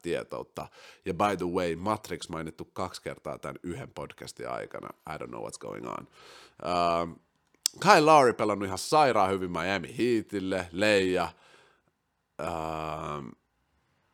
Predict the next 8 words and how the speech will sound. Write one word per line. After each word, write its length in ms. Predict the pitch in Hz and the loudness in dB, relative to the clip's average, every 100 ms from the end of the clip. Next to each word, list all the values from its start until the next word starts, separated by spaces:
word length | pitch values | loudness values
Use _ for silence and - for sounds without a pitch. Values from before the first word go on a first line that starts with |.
| _ _ _ _ _ _ _ _ _ _ _ _ _ _ _ _ _ _ _ _ _ _ _ _ _ - 87 120 | _ _ _ _ _ _ _ _ _ _ _ _ _ _ _ _ _ _ _ _ _ _ _ _ _ -20 -16 -4
joo. 580 | 156 131 78 82 101 95 - _ _ _ | 0 0 0 0 0 -2 -12 _ _ _
Tää 300 | 196 143 95 - | 4 6 4 6
alkukausi 580 | 214 170 135 143 135 143 | 8 8 4 0 0 0
on 60 | |
ollut 120 | 131 127 | 0 0
ihan 100 | 123 | 0
sairaan 600 | - 190 131 107 98 101 | 2 6 8 8 6 8
jees. 600 | 120 110 95 87 - | 10 10 8 2 -6